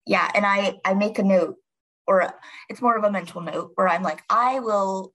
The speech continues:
silently acknowledge <laughs> that there are, are many, many people that make something appear effortless." And I think that's a really cool part of what we do,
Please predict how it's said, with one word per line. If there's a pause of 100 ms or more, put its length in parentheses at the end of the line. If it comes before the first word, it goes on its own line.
(140)
silently
acknowledge (320)
<laughs>
that
there
are, (540)
are
many,
many
people
that
make
something (720)
appear
effortless." (140)
And
I
think
that's
a
really (160)
cool (240)
part
of
what
we
do,